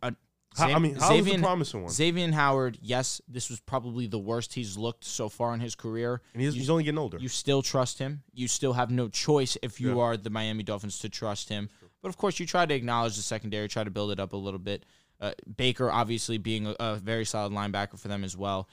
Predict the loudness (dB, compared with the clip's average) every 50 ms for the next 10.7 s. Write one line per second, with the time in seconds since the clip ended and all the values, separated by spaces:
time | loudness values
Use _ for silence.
0 | _ -8 -4 -2 0 0 0 0 0 0 -2 -2 -2 -2 0 0 0 -2 -4 -4
1 | -6 -4 -2 0 0 0 -2 -2 -2 -2 -2 -2 0 0 0 0 0 -2 -4 -4
2 | -4 -2 0 0 0 -2 -2 -6 -10 -12 _ _ _ -20 -20 -8 -2 0 0 0
3 | 0 -2 -4 -8 _ _ _ _ -10 -4 -2 0 0 0 0 -2 -2 0 0 0
4 | 0 2 2 2 4 4 4 2 2 0 0 0 0 0 0 0 0 2 2 2
5 | 2 2 2 0 0 0 0 -4 -6 -6 -6 -4 -4 -2 -2 0 0 -2 -2 -6
6 | _ _ _ -6 -6 -4 -2 0 0 0 0 0 -2 -2 -2 0 0 0 -2 -4
7 | _ _ _ _ _ _ _ -2 -2 0 0 0 0 2 2 2 2 4 4 2
8 | 2 2 2 4 4 4 4 2 0 -2 -2 -2 -2 -2 -2 -2 -4 -2 -2 -2
9 | 0 0 -2 0 0 0 2 2 4 4 4 4 4 4 4 4 4 4 2 -2
10 | -2 -2 -2 -2 -2 -2 -2 -4 -4 -6 -8 -12 -14 -14